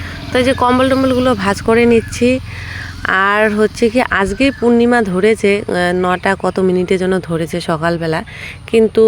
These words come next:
আজকে কেউ দোল পূজা করবে না, কালকে হয়তো করবে সবাই। যাই হোক, ওই যে ঘরটর পরিষ্কার করে, আহ, আমার বাড়ির পিছনে যে কলা গাছগুলো আছে না আমাদের, তো ওই কলা গাছগুলো এত বড় হয়ে গেছে, এত উঁচু উঁচু হয়ে গেছে, কলার পাতা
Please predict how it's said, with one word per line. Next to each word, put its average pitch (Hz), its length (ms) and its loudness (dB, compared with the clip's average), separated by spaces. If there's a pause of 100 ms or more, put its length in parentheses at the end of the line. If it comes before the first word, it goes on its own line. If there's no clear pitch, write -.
(220)
আজকে 185 420 0
কেউ 202 260 4 (380)
দোল 190 220 2
পূজা 185 180 -2
করবে 175 320 -4
না, 151 180 -6
কালকে 175 380 0
হয়তো 180 220 -2 (160)
করবে 165 280 -2
সবাই। 147 300 -6 (800)
যাই 240 160 2
হোক, 247 100 2
ওই 247 80 4
যে 240 100 4
ঘরটর 208 380 0
পরিষ্কার 208 460 0
করে, 214 320 2
আহ, 320 140 -2 (440)
আমার 220 340 2
বাড়ির 202 400 2 (220)
পিছনে 233 400 2
যে 226 120 0
কলা 220 260 2
গাছগুলো 226 300 2
আছে 226 200 -2
না 214 100 0
আমাদের, 190 300 0 (460)
তো - 80 -4
ওই 233 140 6
কলা 233 240 4
গাছগুলো 233 280 2
এত 202 320 0 (160)
বড় 196 220 4 (100)
হয়ে 220 200 4
গেছে, 233 240 0
এত 190 220 0
উঁচু 214 360 4
উঁচু 226 200 0
হয়ে 233 220 2
গেছে, 240 260 0
কলার 190 400 0
পাতা 190 260 0